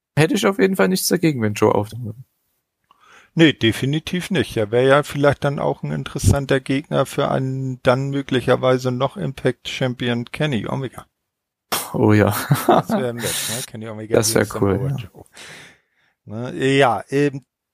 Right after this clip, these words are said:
Speaker 2: dann als nächstes sehen wir, wie für den Main Event ein Special Guest Commentator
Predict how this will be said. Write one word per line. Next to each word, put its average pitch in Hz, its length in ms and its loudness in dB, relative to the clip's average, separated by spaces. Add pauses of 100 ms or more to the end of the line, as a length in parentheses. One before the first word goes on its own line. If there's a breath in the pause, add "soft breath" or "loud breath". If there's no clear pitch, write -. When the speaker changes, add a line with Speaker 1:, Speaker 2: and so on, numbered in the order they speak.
(360)
Speaker 2:
dann 160 280 2
als 175 260 0
nächstes 175 540 0
sehen 165 260 0
wir, 165 180 2
wie 151 580 -2
für 151 280 0
den 175 180 -2
Main 156 240 -2
Event 135 640 -2 (600 soft breath)
ein 123 400 0
Special - 440 -2
Guest 131 280 0
Commentator 170 880 0